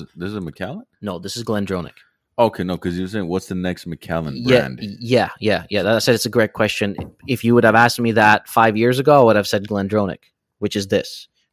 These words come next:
Speaker 2: But now it's already been the next, next one.
Speaker 1: So this, okay, my que-, this is a Macallan brand?
Speaker 2: No. When he says Macallan brand, he, I think what he's meaning, what's the next brand that's gonna be
Speaker 1: Ah.
Speaker 2: like Macallan?
Speaker 1: Oh,
Speaker 2: I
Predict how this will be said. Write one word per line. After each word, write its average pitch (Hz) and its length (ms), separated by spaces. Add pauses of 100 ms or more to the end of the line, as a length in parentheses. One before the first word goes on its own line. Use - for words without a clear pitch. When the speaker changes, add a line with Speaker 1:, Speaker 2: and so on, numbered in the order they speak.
Speaker 2:
But 98 120
now 113 220
it's 107 160
already 110 320
been 107 220
the 95 80
next, 87 420
next - 240
one. 85 180 (280)
Speaker 1:
So 113 140
this, 107 340 (120)
okay, 85 340
my 90 160
que-, 104 300
this 92 180
is 101 60
a 101 60
Macallan 82 600
brand? 69 480
Speaker 2:
No. 98 240 (1000)
When 131 120
he 165 60
says 165 200
Macallan 143 380
brand, 135 200
he, 120 60
I 120 60
think 131 180
what 123 140
he's 117 240
meaning, 120 380
what's 123 240
the 127 80
next 117 680 (240)
brand 117 280
that's 113 140
gonna 120 160
be 101 60
Speaker 1:
Ah. 107 200
Speaker 2:
like 127 240
Macallan? 87 480
Speaker 1:
Oh, 110 160
Speaker 2:
I 107 60